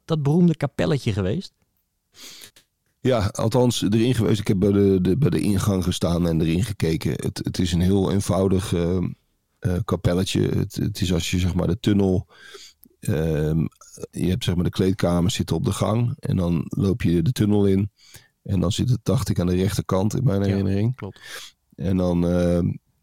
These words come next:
Speaker 2: ehm, ja, het is een heel eenvoudig kapelletje met een, eh, klein altaartje. En daar kunnen de spelers even een, eh, een gebedje slaan. En het is bijzonder dat het op die plek zit. En het is ook leuk voor bij de rondleiding om het even te zien.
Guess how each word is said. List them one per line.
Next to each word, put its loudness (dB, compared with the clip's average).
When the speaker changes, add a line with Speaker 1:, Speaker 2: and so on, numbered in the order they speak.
Speaker 2:
ehm, -2
ja, -2
het -4
is 0
een 2
heel 0
eenvoudig 0
kapelletje 0
met 2
een, 2
eh, 0
klein 0
altaartje. 0
En -2
daar 2
kunnen 0
de 0
spelers 0
even 0
een, 2
eh, 0
een -2
gebedje 0
slaan. 0
En -4
het -4
is 0
bijzonder 2
dat 4
het 0
op -4
die 0
plek -2
zit. -2
En -4
het 0
is 2
ook 0
leuk 2
voor -2
bij 2
de 4
rondleiding 4
om 2
het 0
even 0
te -4
zien. 2